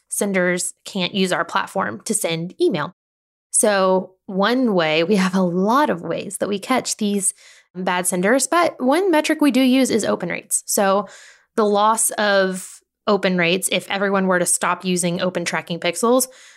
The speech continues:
it would be the loss of one metric that we use to catch bad senders. Again, we have other ways and we could probably do other things, <laughs> but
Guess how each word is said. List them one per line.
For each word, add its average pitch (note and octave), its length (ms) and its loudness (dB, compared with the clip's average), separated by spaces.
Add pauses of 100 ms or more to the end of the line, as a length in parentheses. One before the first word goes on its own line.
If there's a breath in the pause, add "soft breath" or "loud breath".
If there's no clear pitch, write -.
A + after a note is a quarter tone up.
(240 loud breath)
it B3+ 260 0
would A#3+ 280 0
be F#3 180 2
the F3+ 140 2
loss E3 320 0
of E3+ 420 -2
one G#3 340 2
metric - 560 -6
that F#3 160 -2
we F#3+ 100 -4
use F3 380 -2
to - 80 -12
catch - 560 -6 (260)
bad D#3+ 200 -4
senders. - 460 -6 (320 loud breath)
Again, F#3 560 0 (400)
we A3 100 2
have A#3 160 2
other A#3+ 240 4
ways F#3 640 2
and F3 320 0
we F#3 100 -2
could G#3 260 -6
probably B3+ 920 2 (560 loud breath)
do A#3+ 200 2
other A3 200 2
things, F#3+ 580 0 (200)
<laughs> - 180 -12
but - 360 -4